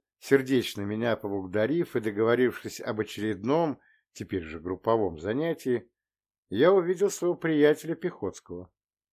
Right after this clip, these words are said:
Оказалось, что он, почти не скрываясь, стоял последние полчаса под кустом, наблюдая за нашими занятиями. Вид у него был какой-то приподнятый, и он внимательно смотрел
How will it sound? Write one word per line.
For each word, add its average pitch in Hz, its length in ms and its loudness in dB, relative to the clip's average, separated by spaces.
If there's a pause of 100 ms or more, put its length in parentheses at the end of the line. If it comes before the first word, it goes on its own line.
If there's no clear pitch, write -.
(560)
Оказалось, 165 760 4
что - 300 -2
он, 147 220 2
почти 110 400 -2
не 104 100 -4
скрываясь, 120 720 2 (340)
стоял 139 520 6
последние 123 580 4
полчаса 120 540 0
под - 220 -4
кустом, 139 600 -2 (320)
наблюдая 123 680 4
за 113 160 2
нашими 113 380 -2
занятиями. 92 760 -4 (840)
Вид 113 420 -2
у 175 40 0
него 165 200 0
был 151 160 -2
какой-то - 400 -10
приподнятый, 90 840 -4
и 98 40 -2
он 143 160 -2
внимательно 110 880 -2
смотрел 120 760 -2